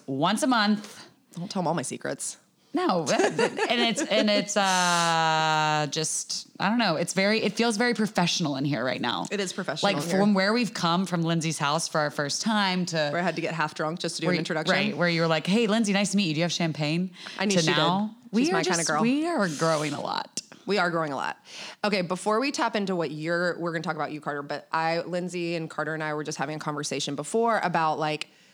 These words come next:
Speaker 2: just pricing ourselves and, like, how all that works. And I was literally having this conversation yesterday with a friend because she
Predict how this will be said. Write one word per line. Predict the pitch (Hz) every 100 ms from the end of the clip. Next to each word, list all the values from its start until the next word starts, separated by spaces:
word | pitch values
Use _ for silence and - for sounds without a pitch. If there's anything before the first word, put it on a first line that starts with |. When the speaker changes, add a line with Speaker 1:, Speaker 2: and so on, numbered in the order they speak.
| _ _ -
Speaker 2:
just | 202 -
pricing | - 170 170 170 165 165 -
ourselves | 160 160 208 196 185 165 151
and, | 160 160
like, | 156 151 -
how | - - 151 151 156 151 156 - -
all | 151
that | 151 147
works. | 147 -
And | -
I | 151
was | 147
literally | 151 170 185 214 220
having | 214 170
this | 170 -
conversation | 160 156 156 156 156 151 147 _ _ _ _ -
yesterday | 156 151 - 185 170
with | 165 160
a |
friend | - 220 208 165 160 156
because | - 165 175 156 160 147 -
she | - 170 165 160 160 156 156